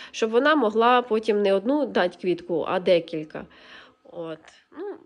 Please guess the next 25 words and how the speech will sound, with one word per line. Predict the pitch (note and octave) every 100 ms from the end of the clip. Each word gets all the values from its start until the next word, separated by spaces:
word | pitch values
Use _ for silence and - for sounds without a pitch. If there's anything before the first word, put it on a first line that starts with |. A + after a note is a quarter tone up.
| _
це | C4+
така, | C#4 D4 C4+
можливо, | A#3+ C3+ G3 D#4+ F4+ D#4+
це | C#4 A#3
неправильно, | G3 B3 D4+ A4+ A4 D#4+ C4+
може, | B3 C#4
хтось | - A#3+ -
напише, | A3 A3+ A3
що | G3 F3+
це | - G3
бред, | F#3 G#3 D4 D#4+ - - - -
але, | G#3 G#3+ B3 B3 A#3 G#3
ну, | A#3 C#4
в |
мене | D4+ F4+
такий | - A3 - G#3
догляд. | F#3+ F3 F3 E3+ E3
Е, | F#3+
от, | F#3 F#3 G#3 G#3
наприклад, | A3 A3+ A3 A3
бачите, | G#3 D4+ - G3
зараз | G#3+ A3 G#3+
патофілуми | A#3+ A#3+ B3 E4+ E4+ B3+ G#3+
мої | G3+ F#3+
квітують, | G3+ G3 - F3 F3